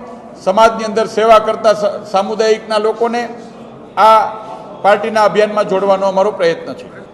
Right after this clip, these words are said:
ભારતીય જનતા પાર્ટીએ હંમેશા એની સંગઠનાત્મક પ્રવૃત્તિ, એના નિયમ મુજબ દર છ વર્ષે આ સદસ્યતા અભિયાન આવતું હોય છે.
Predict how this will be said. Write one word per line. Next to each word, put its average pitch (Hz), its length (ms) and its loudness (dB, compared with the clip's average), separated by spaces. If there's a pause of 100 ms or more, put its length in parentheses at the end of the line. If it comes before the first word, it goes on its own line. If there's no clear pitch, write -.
ભારતીય 220 420 2
જનતા 220 380 2
પાર્ટીએ 233 440 2
હંમેશા 226 440 2
એની 233 140 0
સંગઠનાત્મક 226 680 -2
પ્રવૃત્તિ, 220 460 -4 (960)
એના 226 280 4
નિયમ 220 360 -2
મુજબ 226 280 -2
દર 254 260 4
છ - 100 -10
વર્ષે 233 480 4
આ - 20 4
સદસ્યતા 214 520 0
અભિયાન 208 260 2
આવતું 202 280 -2
હોય 226 120 2
છે. 247 160 -2